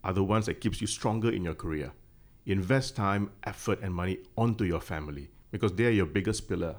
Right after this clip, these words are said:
and your biggest support. So I've got a lovely two kids. Uh, my wife is super successful on her own.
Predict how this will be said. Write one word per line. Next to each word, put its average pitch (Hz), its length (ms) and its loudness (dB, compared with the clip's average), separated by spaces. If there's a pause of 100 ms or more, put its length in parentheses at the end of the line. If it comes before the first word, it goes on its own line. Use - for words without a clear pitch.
(100)
and 92 100 -8
your 87 120 -4
biggest 87 260 0
support. - 360 -6 (540)
So 110 140 0
I've 120 160 4
got 127 160 8
a 95 240 6
lovely 104 260 6
two 107 160 4
kids. - 600 -2
Uh, 90 320 2
my 92 160 4
wife 101 260 4
is 87 240 0
super - 260 0
successful 87 520 -2
on 82 80 -2
her 85 140 -2
own. 80 280 -2